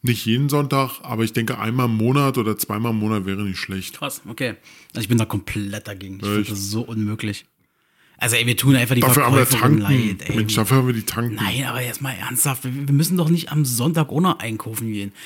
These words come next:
Speaker 2: Wir haben sechs Tage die Woche Zeit, können wir uns einkaufen. Mittlerweile teilweise rund um die Uhr machen. Und mir tun einfach die ganzen Verkäuferinnen und Verkäufer leid. Klar, es gibt immer irgendwelche Leute, die sagen, ich brauche das Geld und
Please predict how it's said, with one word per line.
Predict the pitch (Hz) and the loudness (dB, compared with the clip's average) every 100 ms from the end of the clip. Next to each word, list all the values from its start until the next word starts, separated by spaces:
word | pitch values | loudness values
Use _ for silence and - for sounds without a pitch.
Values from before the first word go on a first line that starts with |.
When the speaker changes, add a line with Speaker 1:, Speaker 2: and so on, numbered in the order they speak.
| - | -12
Speaker 2:
Wir | - 127 | 0 4
haben | 147 | 4
sechs | 117 143 202 - - | 4 2 2 0 -2
Tage | 120 165 170 | 0 0 0
die | 160 131 | 0 2
Woche | 143 160 151 | 2 2 2
Zeit, | - 120 110 - | 0 -2 -4 -2
können | 127 151 | 2 2
wir | 143 | 2
uns | 143 | 2
einkaufen. | 131 160 127 120 | 2 0 2 2
Mittlerweile | 165 165 127 147 | 2 0 0 -4
teilweise | 135 139 143 131 | -4 -4 -2 -2
rund | 131 202 | 0 0
um | 165 | 0
die | 147 | 0
Uhr | 131 160 | 2 0
machen. | 131 131 175 - - - - | 0 -2 -6 -8 -20 -20 -20
Und | - 120 | -4 2
mir | 143 | 2
tun | 143 156 170 | 2 0 0
einfach | 123 151 | 0 0
die | 156 | 2
ganzen | 143 143 | 0 -2
Verkäuferinnen | 143 151 120 156 165 165 | -4 -6 -2 -2 0 0
und | |
Verkäufer | 151 147 107 156 160 | 0 -4 -6 -6 -4
leid. | 147 143 | -4 -4
Klar, | - 123 135 | -6 -2 0
es | 151 - | 0 0
gibt | 151 - | -4 -4
immer | 143 170 151 | 0 0 2
irgendwelche | 156 147 143 | 0 0 0
Leute, | 139 143 | -2 -2
die | 135 | -2
sagen, | 143 131 | -4 -4
ich | - | -8
brauche | 120 139 | -6 -6
das | 135 - | -8 -6
Geld | 131 127 | -6 -4
und | 123 123 | -8 -8